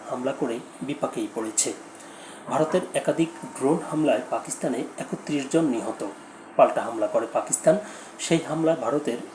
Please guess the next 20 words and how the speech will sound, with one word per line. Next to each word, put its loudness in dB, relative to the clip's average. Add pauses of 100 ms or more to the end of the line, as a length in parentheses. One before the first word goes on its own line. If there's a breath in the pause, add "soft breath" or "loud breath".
(100)
ষোলো 4
জন 0
নিহত -4 (100)
হন। 2 (360)
তার 2
চেয়েও 0
বড় 4
কথা, 0 (520 loud breath)
ভারতীয় 6 (300)
একাত্তরটি -2
যুদ্ধ -6 (120)
বিমান 2 (480)
ভূপাতিত -4 (100)
করেছে -2 (220)
পাকিস্তান। 2 (440)
এতে -4
করে 2 (520 loud breath)
বড় 6 (200)
ধরনের 2 (240)
আর্থিক -6